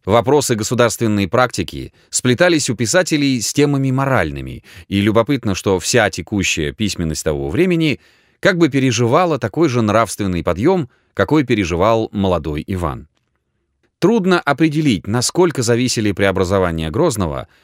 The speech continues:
от литературных на него воздействий и насколько литературные мотивы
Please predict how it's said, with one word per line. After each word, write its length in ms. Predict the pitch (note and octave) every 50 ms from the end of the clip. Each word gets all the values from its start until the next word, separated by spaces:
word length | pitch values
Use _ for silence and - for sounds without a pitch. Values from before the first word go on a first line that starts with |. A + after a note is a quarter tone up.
| _ _ _
от 140 | G2+ G#2 G2+
литературных 760 | B2+ A2 - A#2+ A2+ G#2 - C3 C#3+ C#3 B2 A#2 G#2 - -
на 40 | G#2
него 260 | G2 F#2+ F2+ F2 E2
воздействий 720 | D#2 E2 E2+ F2+ B2 G3 G3+ - - E3+ E3+ D#3 B2+ - _ _ _ _ _ _
и 120 | A#2 A2+
насколько 540 | B2+ B2+ - - E3+ D#3 - C#3 C3 B2+ - A#2
литературные 760 | A#2 A#2 - B2+ A#2+ A#2 - C3 B2+ A#2 A2+ G#2 G2 F#2+
мотивы 560 | F#2+ G2+ G#2 - - F3+ F3 E3 D#3+ C#3+ G#2+